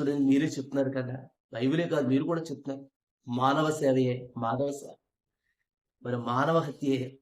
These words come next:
మాధవ హత్య కాదా? దేవుణ్ణి హత్య చేస్తున్న మీరు దైవ హత్య, ఆ యొక్క మహాపాతకాన్ని మీ మీదకి తెచ్చుకోవట్లేదు.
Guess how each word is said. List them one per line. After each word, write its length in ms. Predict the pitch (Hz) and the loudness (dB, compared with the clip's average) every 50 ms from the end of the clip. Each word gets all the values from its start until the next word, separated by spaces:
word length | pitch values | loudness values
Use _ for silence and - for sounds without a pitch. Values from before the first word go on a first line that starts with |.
| _ _ - | _ _ -4
మాధవ 260 | 110 123 131 143 143 | -2 0 2 2 2
హత్య 280 | 143 151 - - 143 135 | 0 0 -8 -8 -10 -10
కాదా? 340 | - 127 113 - - - - _ _ _ _ _ _ _ _ _ _ _ _ _ _ _ - - | -8 -8 -12 -12 -16 -20 -20 _ _ _ _ _ _ _ _ _ _ _ _ _ _ _ -6 0
దేవుణ్ణి 320 | 156 175 196 220 220 214 | 6 6 6 8 6 4
హత్య 260 | 165 160 - - 202 | 2 2 0 0 -4
చేస్తున్న 420 | 190 196 190 185 190 190 180 165 147 | 4 4 4 4 4 0 -2 -2 0
మీరు 480 | 147 170 185 175 151 131 123 131 - _ | 6 6 6 6 6 4 2 0 -4 _
దైవ 320 | 131 123 143 147 156 156 202 | -12 -2 2 2 4 4 4
హత్య, 600 | 180 175 180 - - 208 190 165 147 - - - - - - - - - | 4 4 2 0 4 6 6 6 6 4 2 -2 -8 -14 -18 -16 -2 0
ఆ 100 | 147 156 | 4 4
యొక్క 260 | 160 160 156 - 170 151 143 139 127 - - _ _ _ | 4 4 4 4 4 4 6 4 4 2 0 _ _ _
మహాపాతకాన్ని 1120 | 131 131 123 - 175 202 - - - 196 190 208 202 196 185 170 156 143 139 135 123 - _ - | 2 2 4 8 8 6 8 8 6 6 6 4 2 2 2 2 2 0 -2 -4 -4 -6 _ -2
మీ 100 | 135 139 | 0 2
మీదకి 240 | 139 143 143 165 165 - - | 2 2 0 -2 -4 -4 -4
తెచ్చుకోవట్లేదు. 680 | 139 131 - - - 156 143 - - 135 135 - _ | -4 -4 -4 -8 -8 -8 -8 -6 -6 -6 -6 -6 _